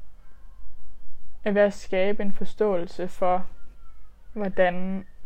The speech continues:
gymnasiet kan sætte et pres på en, som, ja, øhm,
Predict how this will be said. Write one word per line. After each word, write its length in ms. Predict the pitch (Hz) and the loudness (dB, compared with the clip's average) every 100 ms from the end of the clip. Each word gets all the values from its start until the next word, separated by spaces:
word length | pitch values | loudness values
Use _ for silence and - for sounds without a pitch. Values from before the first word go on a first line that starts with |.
| - | -8
gymnasiet 760 | - 190 185 185 180 170 190 190 | -4 -2 -2 -4 -6 -8 -8 -8
kan 140 | 190 | -8
sætte 220 | - 185 | -4 -4
et 60 | 180 | -4
pres 380 | - - - - | -6 -10 -8 -6
på 100 | 196 | -6
en, 440 | 185 190 190 185 190 | -4 -4 -4 -6 -10
som, 440 | - 196 196 214 - - - - - - - - - - - - 202 | -10 -6 -4 -4 -4 -2 0 0 -2 2 4 6 6 4 4 2 -2
ja, 200 | 175 180 - - - - - - - - - - - - - - - - - - - - - - - - - - - | -2 2 2 2 0 -4 -6 -6 -4 -6 -6 -4 -4 -2 -2 -4 -8 -6 0 2 2 2 2 4 4 4 0 0 -2
øhm, 720 | 202 185 180 180 170 165 185 | -2 -2 -4 0 2 4 2